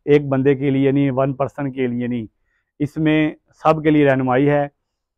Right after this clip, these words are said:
घर बनवाने वालों के लिए भी, बनाने वालों के लिए भी, और जो अभी civil engineering के students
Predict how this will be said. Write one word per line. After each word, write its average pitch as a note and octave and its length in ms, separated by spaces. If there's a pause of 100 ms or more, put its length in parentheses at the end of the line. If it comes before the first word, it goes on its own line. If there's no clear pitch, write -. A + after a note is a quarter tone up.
(240)
घर B2+ 240
बनवाने C#3 460
वालों D3+ 280
के D3+ 140
लिए D#3 180
भी, D#3 320 (920)
बनाने C3+ 480
वालों D#3 280
के D3+ 140
लिए D3 200
भी, D3 340 (420)
और C#3+ 200
जो C3 300
अभी D3 600 (420)
civil D#3 320
engineering C#3+ 460
के C#3 100
students C#3 600